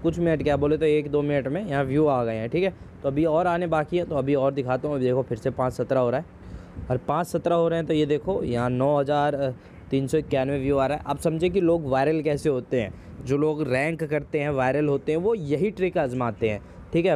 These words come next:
बहुत तगड़ा ये trick है जो काम करता है। ये देखो, बारह के प्लस हो गया, देखा भाई,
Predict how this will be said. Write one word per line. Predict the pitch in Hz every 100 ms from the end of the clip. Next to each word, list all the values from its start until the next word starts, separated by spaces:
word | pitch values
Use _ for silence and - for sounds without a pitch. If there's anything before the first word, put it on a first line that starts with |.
| 123
बहुत | 107 110 175 - -
तगड़ा | 147 160
ये | 175 170
trick | 156 151 156
है | 185 - -
जो |
काम | 117 139 139
करता | 131 135 151
है। |
ये | 135
देखो, | 123 135
बारह | 127 113 120 127
के | 139
प्लस | 123 127 120 139
हो | 127
गया, | 208 - - - - - - - - -
देखा | 185 185
भाई, | 127